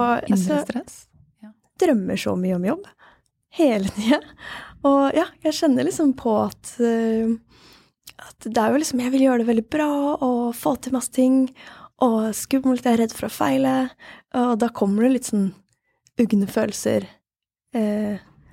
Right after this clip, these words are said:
Speaker 2: av det. Så jeg liksom jobber med å være litt sånn, "Ja, ja, nå gir jeg alt, men så kan det skje det som skjer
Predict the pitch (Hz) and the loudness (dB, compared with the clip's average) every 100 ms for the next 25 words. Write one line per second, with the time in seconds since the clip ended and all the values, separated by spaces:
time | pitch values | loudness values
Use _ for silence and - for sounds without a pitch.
0 | _ _ - 208 196 226 262 247 240 240 | _ _ -2 0 2 0 0 0 0 0
1 | 254 247 247 220 220 254 226 220 214 208 | 2 2 2 0 0 2 0 0 -2 -2
2 | 208 214 220 214 - _ _ - _ _ | -4 -4 -6 -6 -8 _ _ -20 _ _
3 | - 381 339 330 320 277 247 233 - 254 | -2 0 0 0 2 4 4 0 0 0
4 | 254 247 240 _ _ _ _ _ _ _ | 2 0 -4 _ _ _ _ _ _ _
5 | _ _ - 320 - 294 - - 220 208 | _ _ -6 0 2 2 2 0 0 0
6 | 208 202 202 208 | 0 0 0 -2